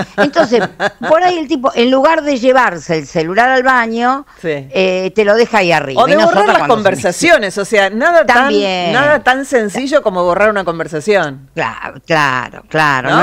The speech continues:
Speaker 2: es, no es, no es difícil, pero
Speaker 1: No es difícil.
Speaker 2: a veces se dan cuenta, pero a veces no se dan cuenta, mamita. <laughs> Y lo
Speaker 1: <laughs>
Speaker 2: peor que les puede pasar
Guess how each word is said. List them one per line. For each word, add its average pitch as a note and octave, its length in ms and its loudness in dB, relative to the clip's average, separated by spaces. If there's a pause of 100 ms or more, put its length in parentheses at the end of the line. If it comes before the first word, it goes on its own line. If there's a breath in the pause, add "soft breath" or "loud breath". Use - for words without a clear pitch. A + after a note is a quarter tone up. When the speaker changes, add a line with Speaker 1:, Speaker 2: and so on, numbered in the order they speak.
Speaker 2:
es, F3 80 -2
no G3+ 120 2
es, A3+ 220 0
no F3+ 120 0
es A3 80 2
difícil, D#3 420 -4
pero F3 260 2
Speaker 1:
No G3+ 100 -8
es F#3+ 100 -10
difícil. F3+ 160 -8
Speaker 2:
a G3+ 80 2
veces B3+ 300 -6
se A3 80 -2
dan F#3+ 180 0
cuenta, A3 300 0
pero D#3+ 140 0
a - 20 2
veces F3 240 -4
no E3 180 0
se - 140 -10
dan B2+ 160 -8
cuenta, B2+ 300 -10
mamita. C#3 440 -8
<laughs> F#3+ 720 -4
Y A#3 80 0
lo B3 120 4
Speaker 1:
<laughs> A#3+ 100 0
Speaker 2:
peor C#4+ 340 2
que G3+ 140 -2
les F#3 100 0
puede A3+ 360 0
pasar E3+ 580 -2